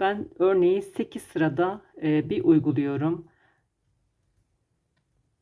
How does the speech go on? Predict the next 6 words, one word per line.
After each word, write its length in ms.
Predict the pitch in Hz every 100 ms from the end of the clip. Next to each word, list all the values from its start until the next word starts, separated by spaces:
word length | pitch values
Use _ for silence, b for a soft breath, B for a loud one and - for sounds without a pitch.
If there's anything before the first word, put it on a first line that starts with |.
| _ _ _ _ _ _ _ _ _ _ _ _ _ _ _ _ _ _ _ _
Gördüğünüz 520 | 196 175 170 156 156
gibi 220 | 147 160
bakın 380 | 170 - 156 156 B B B B -
bu 180 | -
ara 420 | 196 175 156 165 - _ _ _ _ _ _ _ -
sekiz, 420 | - 208 - -